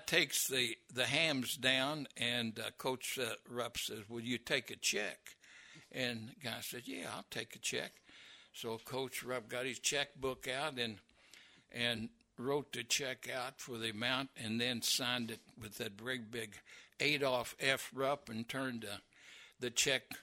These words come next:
around to that guy and said, "You know who that is?"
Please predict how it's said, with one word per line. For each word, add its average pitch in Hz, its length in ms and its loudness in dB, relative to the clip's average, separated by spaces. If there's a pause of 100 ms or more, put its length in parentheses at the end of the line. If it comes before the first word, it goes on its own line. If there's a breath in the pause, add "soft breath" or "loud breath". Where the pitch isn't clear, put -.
(340 soft breath)
around 123 400 0
to 123 100 -4
that 120 240 0
guy 131 180 4
and 123 80 -2
said, 110 220 -4
"You 139 140 0
know 147 180 6
who 151 220 2
that 143 260 8
is?" 165 400 2